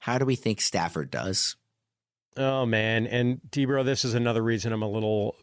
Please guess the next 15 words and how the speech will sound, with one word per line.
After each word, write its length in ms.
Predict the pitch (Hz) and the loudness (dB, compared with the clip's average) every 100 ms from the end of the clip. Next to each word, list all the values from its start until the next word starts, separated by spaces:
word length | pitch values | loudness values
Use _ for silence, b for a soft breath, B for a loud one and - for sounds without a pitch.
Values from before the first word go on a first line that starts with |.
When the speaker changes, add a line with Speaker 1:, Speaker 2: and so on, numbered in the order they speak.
| - - | -14 -12
Speaker 2:
bearish 720 | 107 135 120 120 143 - - - | -4 0 2 2 0 0 -2 0
on, 400 | 120 117 117 120 | 2 2 2 0
uh, 540 | 117 110 110 110 110 - | 2 2 2 2 0 -2
Kyren 380 | - 127 123 120 | -4 0 0 0
Speaker 1:
Mm. 20 | |
Speaker 2:
Williams. 440 | 123 135 147 147 | 0 0 0 0
I'm 120 | 180 | -2
gonna 140 | 190 214 | -2 -2
go 140 | 185 | 0
over 260 | 156 156 143 | 0 0 -2
for 140 | 156 | -2
Matthew 340 | 139 135 - 123 | 0 0 -2 -4
Stafford. 460 | - 135 147 98 | -2 -2 -2 -4
I 80 | 104 | -4
s-, 200 | 98 | -6